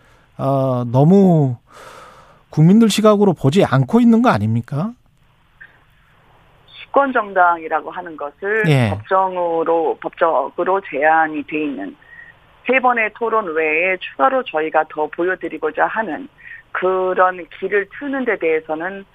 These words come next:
Speaker 2: 의문을 가질 여야가 전혀 없다고 생각하고요.
Speaker 1: 음.
Speaker 2: 그리고 저희가 어제도 발표를 했지만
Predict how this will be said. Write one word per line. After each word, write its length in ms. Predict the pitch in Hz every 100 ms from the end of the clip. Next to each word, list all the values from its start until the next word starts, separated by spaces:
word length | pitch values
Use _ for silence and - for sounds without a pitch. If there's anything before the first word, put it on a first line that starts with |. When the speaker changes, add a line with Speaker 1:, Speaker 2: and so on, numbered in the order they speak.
| _
Speaker 2:
의문을 380 | 202 226 208 185
가질 320 | 165 156 156
여야가 340 | 156 156 156 208
전혀 240 | - 170
없다고 260 | 240 - 147
생각하고요. 680 | 208 208 - 240 143 147 165 _ -
Speaker 1:
음. 340 | 151 139 123
Speaker 2:
그리고 360 | 117 190 202 202
저희가 420 | - 175 175 185
어제도 540 | 156 175 202 196 190 185
발표를 480 | - - 170 160 165
했지만 640 | 214 - 175 151 156